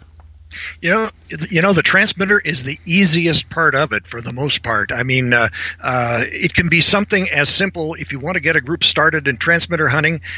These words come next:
have somebody come on after the weekly net on the local repeater and say, "I'm out here in my car somewhere, and I want you to come and find me." And you can be,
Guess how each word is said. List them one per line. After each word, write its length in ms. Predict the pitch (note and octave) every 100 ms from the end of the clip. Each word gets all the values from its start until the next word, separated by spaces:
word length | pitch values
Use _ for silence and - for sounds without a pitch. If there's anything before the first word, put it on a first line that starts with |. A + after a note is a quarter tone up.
| -
have 200 | D3 G#3
somebody 380 | G3+ F#3+ F3+
come 220 | E3+ D3+ D#3+
on 180 | E3
after 260 | D3+ C#3+ D#3
the 120 | C3+
weekly 320 | C3 E3 C#3+
net 240 | B2 C3 D#3
on 100 | C#3+
the 100 | C3+
local 280 | C#3 C#3+ C#3+
repeater 500 | B2+ - D3 D#3 D#3+
and 140 | A#2
say, 260 | - C3 A#2+ - - -
"I'm 240 | D#3+ A3+
out 220 | G3+ F#3 F3
here 260 | F#3 F3
in 120 | D#3+
my 180 | C3+ C#3+
car 300 | - E3+ D#3+
somewhere, 600 | B2+ C#3+ B2+ A#2 B2+ C3 - - - -
and 160 | B2
I 80 | D3
want 260 | F#3 D#3+ -
you 80 | C#3+
to 80 |
come 220 | C3 C#3 B2
and 100 | G#2+
find 260 | C3+ C3
me." 160 | A2 F#2 -
And 140 | - F3
you 80 | G3
can 180 | F#3+
be, 280 | E3 F#3 E3+